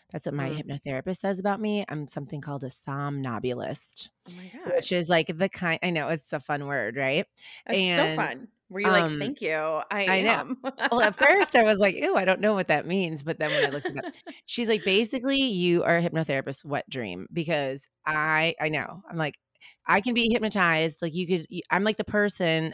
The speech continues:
Speaker 1: on stage that you could get to, like, cluck like a chicken.
Speaker 2: Mm.
Speaker 1: But, yeah, like, really quickly, like, you can use, like, a pendulum, and I'm like, "Kunk," I'm out, uh,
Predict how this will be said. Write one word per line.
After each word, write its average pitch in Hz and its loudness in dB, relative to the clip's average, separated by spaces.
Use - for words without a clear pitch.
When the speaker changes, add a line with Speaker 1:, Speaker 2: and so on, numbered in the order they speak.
Speaker 1:
on 160 0
stage 151 -4
that 151 -4
you 151 -4
could 139 -8
get 143 -2
to, 139 -8
like, 131 -6
cluck 143 -4
like 143 -4
a 127 -6
chicken. 202 0
Speaker 2:
Mm. 180 -10
Speaker 1:
But, 165 4
yeah, 185 6
like, 185 0
really 202 4
quickly, 165 2
like, 151 -4
you 165 -8
can 170 -4
use, 156 0
like, 156 -2
a - -14
pendulum, 156 0
and 156 -2
I'm 147 -2
like, 143 -4
"Kunk," 254 -4
I'm 180 2
out, 147 0
uh, 160 2